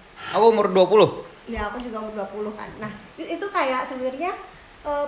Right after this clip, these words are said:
Speaker 2: pengennya itu ya nggak, apa ya, nggak terbebani gitu sih Mas Ade. Cuman kayak kadang-kadang tuh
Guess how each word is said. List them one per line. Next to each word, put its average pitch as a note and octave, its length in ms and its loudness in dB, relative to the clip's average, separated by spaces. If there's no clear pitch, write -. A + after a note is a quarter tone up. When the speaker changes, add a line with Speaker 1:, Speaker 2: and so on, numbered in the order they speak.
Speaker 2:
pengennya D4+ 600 -2
itu - 120 -10
ya A#3+ 240 -2
nggak, G#3+ 320 -6
apa C#4 160 -10
ya, A3+ 140 -6
nggak G#3 180 -6
terbebani A3+ 480 -4
gitu C4 160 -8
sih D4 160 -12
Mas A3+ 160 -10
Ade. G#3 200 -8
Cuman D4 280 -8
kayak C4+ 320 -6
kadang-kadang B3 520 -8
tuh F4+ 160 -6